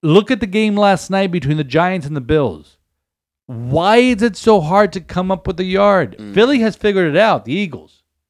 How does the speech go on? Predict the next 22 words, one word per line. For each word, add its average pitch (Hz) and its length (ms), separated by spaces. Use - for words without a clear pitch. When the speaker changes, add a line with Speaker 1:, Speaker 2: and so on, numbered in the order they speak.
Speaker 1:
they 165 140
figured 226 380
it 165 120
out 185 160
with 113 160
the, 113 160
with 110 160
the 117 80
tush 170 300
push, - 260
which 123 120
will 131 80
be 135 140
outlawed 165 340
after 143 180
this 123 160
season. 139 400
Speaker 2:
What's 110 160
your 113 80
take 104 200
on 82 100
that? 73 140